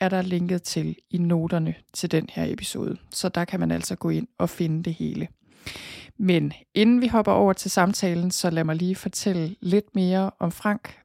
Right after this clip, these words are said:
Frank Poulsen, han er indehaver af Zen Business, og er også indehaver af det, der hedder Center for Yoga og Mindfulness i Skørping, som ligger her i Skørping, hvor jeg bor, en halv time syd for Aalborg. Han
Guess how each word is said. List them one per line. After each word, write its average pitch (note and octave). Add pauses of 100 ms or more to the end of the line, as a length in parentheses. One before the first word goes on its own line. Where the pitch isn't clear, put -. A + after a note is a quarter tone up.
Frank -
Poulsen, F3+
han F3+
er D3+ (120)
indehaver G3+
af F#3
Zen G3+
Business, - (540)
og F3
er E3 (100)
også G#3+
indehaver F#3+
af E3
det, F#3+
der F#3
hedder E3+
Center F3
for F3
Yoga F3
og D#3+
Mindfulness G3
i E3+
Skørping, G#3+ (180)
som E3
ligger D#3+
her F3+ (220)
i F3+
Skørping, F#3
hvor E3
jeg D#3+
bor, G#3+ (640)
en F3
halv F3+
time F3+
syd F#3
for -
Aalborg. F3 (960)
Han G3